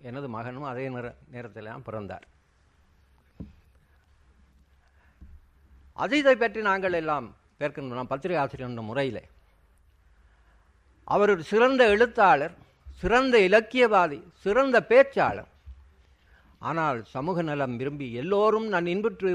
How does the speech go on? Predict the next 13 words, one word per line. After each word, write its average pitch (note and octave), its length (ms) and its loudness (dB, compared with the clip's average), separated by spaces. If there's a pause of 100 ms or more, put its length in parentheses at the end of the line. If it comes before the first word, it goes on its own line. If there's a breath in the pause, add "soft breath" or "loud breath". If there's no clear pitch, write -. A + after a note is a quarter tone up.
இருக்க E3 360 -6
வேண்டும் E3 300 -2 (120)
என்ற C3+ 120 -8 (100)
ஒரு C#3 120 -2 (180)
பேரு E3+ 260 -4 (520)
எண்ணம் C#3+ 320 -8
கொண்ட A#2 180 -8 (300)
ஒரு D3 100 -6 (120)
பெருந்தகை E3+ 500 -2 (120)
எங்களுடைய A2+ 400 -8 (180)
அசீஸ் A2 360 -10
அவர்கள். G#2 300 -18 (2750 soft breath)
உண்மையிலே C#4 440 6